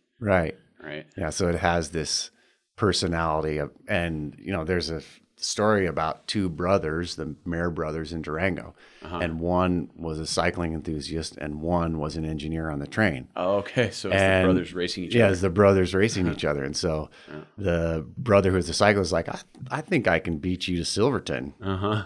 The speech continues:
Speaker 1: And, and did, you
Speaker 2: Okay.
Speaker 1: know, it was a,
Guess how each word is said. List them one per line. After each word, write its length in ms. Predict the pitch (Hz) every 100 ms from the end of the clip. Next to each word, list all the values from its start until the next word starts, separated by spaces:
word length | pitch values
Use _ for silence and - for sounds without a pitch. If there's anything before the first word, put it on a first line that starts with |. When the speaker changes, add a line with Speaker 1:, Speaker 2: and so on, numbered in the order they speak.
| -
Speaker 1:
And, 380 | 85 78 73 -
and 540 | 98 87 80 80 78 80 - _ _ _ -
did, 520 | 113 80 101 117 - - -
you 80 |
Speaker 2:
Okay. 100 | 110
Speaker 1:
know, 220 | 113 107 113 - -
it 100 | 101
was 180 | 104
a, 80 | 98